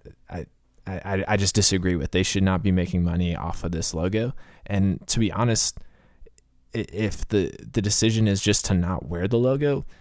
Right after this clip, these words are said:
why are we waiting a whole year? They could print new uniforms. They could take that patch off right now. And, and there was a time just five or six years ago where Chief Wahoo was,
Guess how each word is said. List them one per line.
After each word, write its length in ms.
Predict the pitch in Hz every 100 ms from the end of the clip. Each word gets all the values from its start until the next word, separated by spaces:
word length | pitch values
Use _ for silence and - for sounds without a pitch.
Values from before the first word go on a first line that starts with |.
| -
why 240 | - 87 107
are 60 |
we 100 | 113
waiting 280 | 101 98 98
a 60 | 92
whole 280 | - 92 90
year? 420 | 90 90 90 87 -
They 140 | 92
could 460 | 90 - 90 87 - _ - _ - _ _
print 280 | - - 92
new 80 | 98
uniforms. 720 | 90 90 90 - 95 85 85
They 100 | -
could 240 | 90 85 -
take 220 | - 92
that 160 | 90 87
patch 280 | - 90
off 280 | 85 85 - - - - -
right 200 | 113 87
now. 320 | 98 80 - -
And, 200 | 98 95
and 160 | 104 98
there 160 | 104
was 220 | 110 120 110
a 60 |
time 440 | 95 98 98 92 92 - - _ -
just 320 | 120 - -
five 340 | - 87 98
or 60 | 95
six 320 | 92 95 -
years 160 | 87 123
ago 240 | 101 92
where 300 | 92 92 90 -
Chief 240 | - 160
Wahoo 280 | 113 127 151
was, 360 | 117 110 110